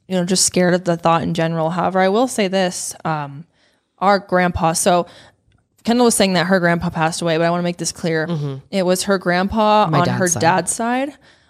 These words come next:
Speaker 1: Um, her mom and my dad are brother and sister. And
Speaker 2: Mm-hmm.
Speaker 1: so it was their mom that recently passed away,
Speaker 2: Yeah.
Speaker 1: our grandma. Um, but our other grandpa,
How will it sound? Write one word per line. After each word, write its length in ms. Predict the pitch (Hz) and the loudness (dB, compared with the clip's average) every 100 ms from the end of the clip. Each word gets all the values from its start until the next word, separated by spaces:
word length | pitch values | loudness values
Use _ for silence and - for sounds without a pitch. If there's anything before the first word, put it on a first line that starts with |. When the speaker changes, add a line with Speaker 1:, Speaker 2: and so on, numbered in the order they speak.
| - | -4
Speaker 1:
Um, 300 | 170 165 156 | 0 0 0
her 300 | 156 - 190 | -2 2 2
mom 420 | 175 170 175 202 | 4 2 2 2
and 160 | 196 170 | 0 -2
my 200 | 160 165 | -2 -2
dad 340 | 165 147 143 | -2 -2 -2
are 120 | 151 | -2
brother 340 | 160 156 156 151 | -2 -2 -2 -4
and 120 | 151 | -6
sister. 640 | - 139 - 185 190 190 - | -6 -6 -2 0 0 0 0
And 180 | 165 147 | 2 4
Speaker 2:
Mm-hmm. 80 | 135 | 4
Speaker 1:
so 200 | 165 151 | 2 2
it 80 | 151 | 0
was 220 | 156 156 | -2 -4
their 440 | 160 170 165 165 | -8 -2 2 2
mom 460 | 170 156 143 156 180 | 0 0 0 0 0
that 260 | 170 147 - | 0 0 -2
recently 440 | 139 - 156 180 | -6 -6 -4 -4
passed 340 | 185 190 202 | 0 0 0
away, 400 | 233 220 220 226 226 _ - | 0 0 2 0 -2 _ -20
Speaker 2:
Yeah. 120 | - - | -16 -2
Speaker 1:
our 320 | 165 165 151 | 2 2 2
grandma. 460 | 147 143 127 120 175 - - _ _ - | 0 -4 -4 -4 -6 -8 -20 _ _ -2
Um, 240 | 165 170 | 0 2
but 340 | 156 180 - _ _ _ _ _ _ - - | 2 0 -2 _ _ _ _ _ _ -20 -8
our 420 | 226 185 170 - | 0 2 2 2
other 500 | 190 220 185 175 175 - - | 2 4 4 4 0 -4 -8
grandpa, 640 | - 160 156 - 160 175 | -4 -2 -2 -2 0 0